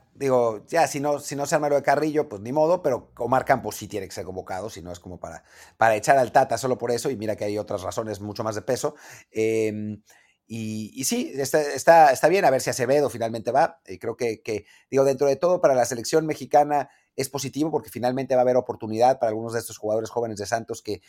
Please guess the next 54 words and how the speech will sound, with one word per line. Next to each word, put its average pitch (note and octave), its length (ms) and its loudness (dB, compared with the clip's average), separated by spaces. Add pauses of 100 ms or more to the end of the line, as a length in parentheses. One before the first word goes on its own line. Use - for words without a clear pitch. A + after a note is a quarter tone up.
(220)
que A2 100 -12
tienen B2 240 -4
tanto A#2 220 0
talento. C3+ 520 -2 (460)
Y D3+ 180 -4
del D#3 100 4
lado F#3+ 180 8
de G#3 80 4
Tigres, A3 420 4 (220)
pues G#3 140 0
es G3 100 4
que - 80 2
es F#3+ 80 2
un F#3 80 -4
equipazo, F3+ 480 -2
¿no? F#3+ 260 -4
O - 100 -12
sea, B2 220 2
te D#3+ 100 4
entra, D#3+ 380 6
te - 60 0
entra E3 200 2
Tobán, E3 320 4
que D#3 80 0
había C3+ 100 2
estado D3+ 260 4
lesionado, C3+ 640 0 (280)
eh, G2+ 540 -4
todo C#3 160 2
este C#3 140 -8
tiempo, D#3 400 -2 (240)
y D#3 160 -2
la C#3+ 160 6
verdad C#3 200 6
es F3 80 4
que D#3+ 120 -4
sí D#3+ 160 -2
marcó D3+ 260 4
diferencias, D#3 480 2
aunque A#2 200 2
al A#2+ 80 0
final C3+ 180 0
de D3 80 -6
cuentas B2+ 240 -2
el G#2 80 -4
gol A#2+ 180 2
no A#2+ 140 0
viene B2 320 -2
por G#2 120 -12
una A2 120 -8
acción B2+ 240 -4
de C3+ 140 2
él, F3 140 -2 (220)
sí E3 260 2